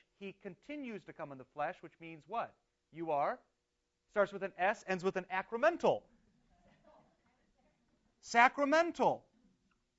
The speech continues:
This is just two sides of the same coin. This is the Jesus coin. He came in the flesh once in Mary, but he continues to come in the flesh all the time. This is what the church has called the ongoing incarnational life.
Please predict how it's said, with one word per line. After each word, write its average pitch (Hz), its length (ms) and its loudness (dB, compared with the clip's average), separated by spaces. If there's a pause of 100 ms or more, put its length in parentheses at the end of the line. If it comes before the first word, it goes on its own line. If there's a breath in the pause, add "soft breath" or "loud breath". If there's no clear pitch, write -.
(720)
This 294 200 2
is 294 60 -8
just 302 180 -4
two 294 160 -4
sides 277 320 0
of 254 60 -12
the 247 80 -12
same 262 300 -10
coin. 311 380 -8 (580)
This 269 180 4
is 302 100 -6
the 226 100 -2
Jesus 226 400 -4
coin. 127 320 -4 (1160)
He 208 80 -6
came 254 280 2
in 349 80 -2
the 330 60 0
flesh 240 260 6 (120)
once 185 680 0
in 196 240 -2
Mary, 202 560 -2 (380)
but 208 120 0
he 214 100 -4
continues 311 640 -4
to - 100 -12
come 233 200 -2
in 226 60 -4
the 220 80 -8
flesh 208 420 2
all 196 220 -2
the 214 100 -14 (200)
time. 233 220 -6
This 180 80 -12
is - 60 -20
what 220 100 -10
the 185 60 -20
church 214 240 -6
has 196 100 -14
called 165 220 -16
the 156 180 -14
ongoing 196 800 -2
incarnational 175 840 -10
life. 180 260 -6